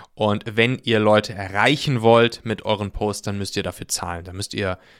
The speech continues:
diesen Post pushen, dann müsst ihr da Werbung für kaufen. Ist ja aus Mark Zuckerbergs Sicht auch komplett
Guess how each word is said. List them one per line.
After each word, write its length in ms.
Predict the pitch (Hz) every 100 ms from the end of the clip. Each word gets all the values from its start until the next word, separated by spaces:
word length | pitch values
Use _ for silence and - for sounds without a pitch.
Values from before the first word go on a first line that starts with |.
| -
diesen 180 | 98
Post 280 | 90 98 -
pushen, 360 | - 147 - 127
dann 120 | 101
müsst 220 | 98 -
ihr 80 | 101
da 280 | 95 90 87 _ - -
Werbung 400 | 113 120 120 110
für 400 | - 104 90 - -
kaufen. 500 | - 107 113 - - -
Ist 220 | 135 -
ja 200 | 131 117
aus 400 | 110 110 107 - - - -
Mark 360 | - 101 104 -
Zuckerbergs 720 | 143 131 113 104 101 - -
Sicht 500 | 113 107 139 - -
auch 280 | 113 107 -
komplett 720 | - 127 127 - 110 107 -